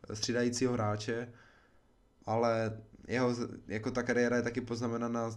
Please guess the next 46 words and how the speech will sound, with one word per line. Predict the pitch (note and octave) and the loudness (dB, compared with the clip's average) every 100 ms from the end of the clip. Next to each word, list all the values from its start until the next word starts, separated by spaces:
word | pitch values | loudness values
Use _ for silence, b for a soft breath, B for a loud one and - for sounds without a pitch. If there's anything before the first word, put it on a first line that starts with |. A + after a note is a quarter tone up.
| - | -6
tím, | B2 A2+ | -4 -2
že | A2+ | 0
je | A2+ A2 A2 | 0 2 2
jako | A2 A2 A2+ A2 G2 - | 2 0 0 0 -2 -6
docela | A2+ G#2+ A#2+ | -6 0 2
hodně | A2+ A#2 A2+ A2 | 2 0 -2 -2
často | A2 A2 | -4 -2
zraněný | A2 A2 G#2+ G2+ G2 | 0 2 0 -2 -4
a | G#2 | -6
v | - | -4
té | G#2+ | -4
Itálii | G#2+ A2+ G#2 G#2 G#2+ | -2 -2 0 0 -2
to, | A2 G#2 G#2+ | -2 -2 -6
t-, | - - _ - | -14 -16 _ -14
teda, | - G#2 G2+ G2+ F#2+ - | -4 0 2 0 -4 -6
pardon, | G#2+ G#2+ G#2+ | -4 -2 -2
v, | G#2+ G#2 G#2 G2 G2 | -6 -8 -6 -4 -6
v | F#2 | -4
Anglii | A2+ A2+ A2 A2 A2 A2 B B B | -4 -2 0 0 -2 -8 B B B
se | - A2+ | -10 -2
to | B2 | 0
ještě | A#2 B2+ | 2 0
stupňovalo, | B2 A2+ A2+ A2 A2 G#2+ A2 A2 - | -2 -4 -2 0 2 2 0 -6 -10
fakt | - A2 | -6 -4
jako | G#2+ A#2 | -4 -4
měl | A#2 A2+ | -2 -4
hodně | A#2 A2+ A2 G#2+ - | -2 -2 -2 -4 -8
potíží | - G#2+ A2 A#2 A2+ | -10 -6 -2 -2 -2
s | A2 | -4
těma | A2+ A2 G#2 | -4 -2 -4
svalovýma | - A#2+ A2+ A2+ A2+ | -4 -2 0 -2 -2
zraněníma | A2 G#2+ G#2+ G#2 G#2 G#2+ G#2+ B B B B B B _ _ | -2 0 0 0 -2 -6 -10 B B B B B B _ _
a | G#2 G#2 G2+ | 0 2 2
v | G#2 - | -2 -4
tom | B2 A#2 | -2 -2
směru | A2 - A#2+ A#2 | -4 0 2 2
si | A#2 | 0
myslím, | A#2+ A2+ A2+ | -2 -2 -2
že | A2 | -2
ta | A2 | 0
Itálie | G#2+ G#2+ A2 A2 | -2 0 0 0
pro | A2 | 0
ně | A2 | 0
bude | G#2+ G#2+ | 0 0
jako | G#2+ G#2+ | 0 -2
příjemnější. | G#2 A2 G#2+ G2 G2 - F#2+ | -4 -4 -2 -4 -8 -10 -12